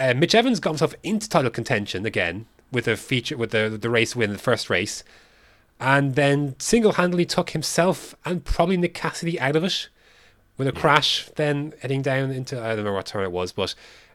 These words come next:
Speaker 1: going, him going over the top, putting himself out of the race, putting Cassidy out of the points,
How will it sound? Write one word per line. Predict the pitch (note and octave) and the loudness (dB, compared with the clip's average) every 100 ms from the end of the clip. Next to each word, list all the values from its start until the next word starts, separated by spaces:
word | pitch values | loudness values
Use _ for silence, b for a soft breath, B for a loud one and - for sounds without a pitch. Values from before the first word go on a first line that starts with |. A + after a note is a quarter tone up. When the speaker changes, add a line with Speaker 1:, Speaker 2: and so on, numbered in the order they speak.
| - | -2
Speaker 1:
going, | C3 A#2 | 2 4
him | D3 | 4
going | C#3 C3+ | 4 4
over | C3 C#3+ A#2+ | 4 2 2
the | |
top, | G#2 G2+ G2 - | -2 -2 -2 -4
putting | - A#2+ | -4 -2
himself | B2 D3 | 0 2
out | A2+ G2 | 2 2
of | |
the | F2 | 0
race, | F2 F2 - - b b b b - | -2 -4 -6 -10 b b b b -2
putting | A#2 | 0
Cassidy | - C#3 - A2 | 2 2 2 0
out | |
of | F#2+ | 0
the | |
points, | - G2+ F2 - - | -4 -6 -6 -6 -10